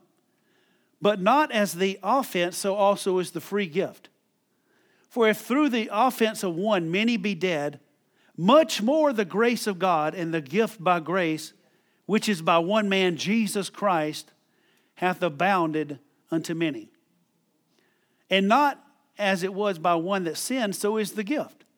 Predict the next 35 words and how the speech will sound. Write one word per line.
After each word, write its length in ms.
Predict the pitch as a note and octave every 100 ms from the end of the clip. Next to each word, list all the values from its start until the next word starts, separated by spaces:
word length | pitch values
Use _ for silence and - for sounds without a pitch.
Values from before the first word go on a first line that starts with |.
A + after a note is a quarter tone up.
| _ _ _ _ _ _ _
For 180 | - A3+
the 140 | G#3+ G3
judgment 640 | C#3 B3+ A#3 G3+ G#3 F#3
by, 160 | F3+ F3
was 360 | A3 F3 F3
by 160 | D#3+ E3
one 340 | D3+ G#3 G3+
to 60 | F3
condemnation." 760 | - G3 F3+ E3+ F3+ E3+ - - _ _ -
See, 180 | A#3
because 460 | A3 F#3+ A#3 C4+ A3
of 140 | G3+
what 160 | F3 F#3+
Adam 320 | F3+ A3 G3
did, 260 | D#3+ D#3+ D3 - _ _ _ _ _ _ _ _ _ -
he 140 | G#3
sold 360 | - A3+ A3 F#3
us 120 | E3
out. 280 | E3 - - _ _ _ _ _
<laughs> 100 | - - _ _ _ _ _ _ _ _ - _ _ _ _ _ _ _ _ _ _ _ _ _ _ _ _ _ _ _ _ _
I 40 | F#3
think 200 | C4+ E3+
it's, 180 | D3 E3
people 300 | G3+ G3+ E3
are 40 |
gonna 140 | D#3
have 160 | D3 C#3+
a 20 |
little 220 | C3+ C3 F3+
discussion 460 | D3 C3 D3+ C#3 C#3
with 120 | B2
Adam 260 | B2 B2 A#2+
one 100 | A#2
day, 200 | B2 A#2 -
but 160 | B2+